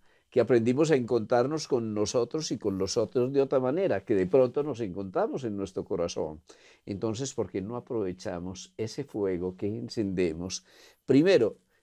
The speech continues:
para quemar aquello que no somos? Y pensemos unos segunditos nomás, ¿qué es lo que no somos?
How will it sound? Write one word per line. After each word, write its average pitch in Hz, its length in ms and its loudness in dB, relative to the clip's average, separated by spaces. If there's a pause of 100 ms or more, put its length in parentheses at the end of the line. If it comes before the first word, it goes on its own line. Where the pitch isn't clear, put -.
(100)
para 127 220 0
quemar 139 320 0
aquello 135 340 -2
que 110 140 -4
no 101 100 -4
somos? 80 500 -10 (400)
Y 131 120 0
pensemos 165 500 0
unos 190 220 -2
segunditos 131 720 -4
nomás, 90 560 -12 (380)
¿qué 165 340 2
es 180 260 -6
lo 123 160 -2
que 113 140 -4
no 95 140 -4
somos? 85 640 -8